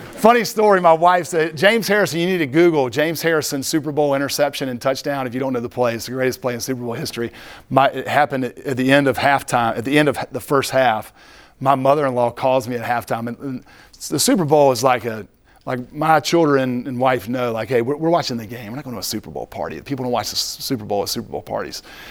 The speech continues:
So we, like, we're, like, into the game. And my, my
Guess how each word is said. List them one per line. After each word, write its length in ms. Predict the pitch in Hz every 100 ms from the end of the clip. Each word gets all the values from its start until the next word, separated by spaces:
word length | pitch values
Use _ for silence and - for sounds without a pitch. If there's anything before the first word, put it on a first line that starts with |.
| -
So 120 | 135
we, 140 | 143 175
like, 220 | 131 98 120
we're, 180 | 156
like, 180 | 170 135
into 220 | 147 135
the 80 | 120
game. 440 | 117 127 123 123 - - - - - -
And 200 | 143 139
my, 200 | 135 139
my 160 | 135